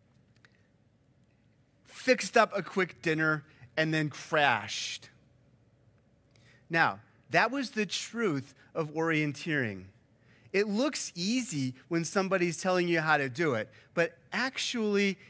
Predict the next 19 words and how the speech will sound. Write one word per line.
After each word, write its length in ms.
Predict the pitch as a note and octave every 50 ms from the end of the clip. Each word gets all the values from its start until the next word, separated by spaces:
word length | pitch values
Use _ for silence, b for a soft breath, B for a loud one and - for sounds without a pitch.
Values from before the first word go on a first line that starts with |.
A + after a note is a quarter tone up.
| b b
it's 200 | F#3 G#3+ - -
a 80 | A3 G3
lot 520 | F#3 F3 E3+ D#3+ E3 F3+ G#3 A#3 A#3 A3
harder 680 | - - G#3+ A#3+ B3 A#3 G#3 D#3+ C#3 C3+ C3 C3+ C#3+ b b b b -
than 120 | D#3+ D#3
it 100 | D#3 D#3
looks. 580 | D#3+ D#3+ D#3 C3 G#2 - - - - - - - _ _ _ _ _ _ _ _ _ _ _ _ _ _ _ _ _ _ _ _ _ _ b b b b b b b b b b _ -
Now, 140 | F3+ F#3
over 180 | G#3+ A#3+ B3+ B3
the 80 | A3+ -
course 320 | - A3+ A3 A3 G#3+ -
of 40 | F#3+
the 60 | F3+
next 360 | F3+ F#3 F#3 - - - -
three 340 | - - G#3+ A3+ B3 A3+ G#3
weeks, 320 | D3+ C#3+ E3 F#3+ F3 -
our 120 | G3 E3+ E3+
little 320 | E3+ F3+ G#3+ A3 A#3 G#3+
band 520 | E3 A2+ - E3 E3+ E3+ D#3+ C#3 C#3+ D3+